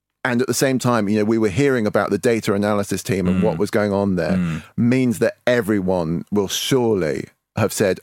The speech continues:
Speaker 1: "Oh, I want a piece of that." And I, I found a job advert that, so, so this, um, the, somebody, somebody sent this to me. Uh, it's on, it was on LinkedIn in twenty twenty, uh, from the City Football Group,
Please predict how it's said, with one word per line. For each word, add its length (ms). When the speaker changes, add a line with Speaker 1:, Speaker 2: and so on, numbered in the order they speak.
Speaker 1:
"Oh, 320
I 60
want 200
a 40
piece 240
of 60
that." 140
And 120
I, 300
I 20
found 320
a 40
job 280
advert 500
that, 220
so, 220
so 160
this, 260
um, 360
the, 480
somebody, 400
somebody 200
sent 200
this 160
to 100
me. 200
Uh, 300
it's 200
on, 440
it 120
was 100
on 200
LinkedIn 720
in 140
twenty 340
twenty, 600
uh, 200
from 180
the 80
City 480
Football 480
Group, 380